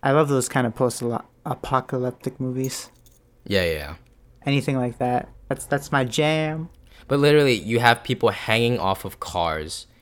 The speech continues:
Speaker 2: in Africa. No green screen. Cars are actually blowing up. You have
Speaker 1: Yeah.
Speaker 2: stuntmen that, like, fucking eject themselves from these big-ass cars going, like, you know, seventy miles an hour in the desert. Like, that's a fucking movie,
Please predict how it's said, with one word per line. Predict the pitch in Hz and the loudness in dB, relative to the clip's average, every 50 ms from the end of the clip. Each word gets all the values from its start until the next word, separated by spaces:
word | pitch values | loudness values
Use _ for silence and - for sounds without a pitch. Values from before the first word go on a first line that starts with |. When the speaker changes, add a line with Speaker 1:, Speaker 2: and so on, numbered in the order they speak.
| - - | -14 -8
Speaker 2:
in | 104 101 92 | -6 -6 -4
Africa. | - 87 87 85 - - 82 - - 80 73 76 - - - - | -2 -2 -4 -4 -4 -8 -10 -8 -8 -8 -8 -10 -14 -16 -14 -10
No | 98 101 101 101 104 104 | -6 -4 -2 -2 -2 -4
green | 98 98 92 90 87 87 | -4 -6 -8 -6 -6 -6
screen. | - - - 90 80 85 | -8 -8 -8 -10 -10 -8
Cars | - - 95 98 95 95 | -6 -4 -2 -2 -2 -4
are | - - | -4 -4
actually | 82 85 90 - - 113 107 | -4 -4 -4 -4 -4 -6 -6
blowing | 101 98 107 101 101 98 92 90 | -4 -4 -2 -2 -2 -2 -2 -4
up. | 80 69 65 - - - - - _ - | -6 -8 -10 -14 -20 -20 -20 -20 _ -8
You | - 107 | -4 -2
have | 104 98 | -2 0
Speaker 1:
Yeah. | 139 127 120 120 | 0 0 0 2
Speaker 2:
stuntmen | 123 110 107 - - 76 80 73 76 76 76 | 2 2 2 0 -2 -8 -8 -8 -8 -8 -8
that, | 82 - - | -8 -6 -6
like, | 82 80 80 - - | -8 -8 -8 -6 -4
fucking | 95 90 - 98 87 | -4 -4 -4 -6 -10
eject | - 71 87 - - 98 90 - - | -10 -12 -10 -6 -4 -4 -4 -4 -6
themselves | - - 80 - - 73 76 82 - | -10 -10 -8 -8 -8 -6 -6 -6 -8
from | - 85 | -8 -10
these | 80 85 82 80 - - - - - - - _ - | -10 -10 -10 -10 -12 -14 -14 -18 -20 -20 -20 _ -4
big-ass | 98 113 110 104 110 98 95 92 92 - - - _ - | 0 0 0 2 2 2 4 2 2 0 -6 -12 _ -6
cars | - - 98 92 87 82 82 90 | -2 0 2 2 2 0 -2 -4
going, | - 95 90 90 90 90 92 | -4 -2 -2 -2 -2 -4 -6
like, | 85 85 82 - - | -6 -6 -6 -8 -8
you | - 98 101 | -10 -8 -6
know, | 95 87 82 78 92 - - - - _ _ | -4 -4 -4 -6 -6 -10 -14 -20 -20 _ _
seventy | - - - 110 104 104 101 98 | -8 -2 0 0 0 0 0 0
miles | 95 95 98 95 87 | 0 0 0 0 -2
an | 95 87 | -2 -2
hour | 90 95 92 87 80 80 | 0 0 0 0 0 -2
in | 82 82 78 | -4 -6 -8
the | 76 78 | -6 -4
desert. | 80 95 90 82 - 76 73 71 65 - _ _ _ _ _ _ - - _ _ _ - | -2 -2 -2 -2 -4 -8 -10 -10 -10 -14 _ _ _ _ _ _ -20 -20 _ _ _ -6
Like, | 104 101 | -2 2
that's | 127 135 131 123 - | 6 6 6 6 4
a | - | 0
fucking | - - 101 95 - 87 82 | -4 -2 -4 -4 -4 -6 -10
movie, | 87 90 87 76 - 65 60 - - | -8 -8 -8 -10 -10 -12 -14 -14 -16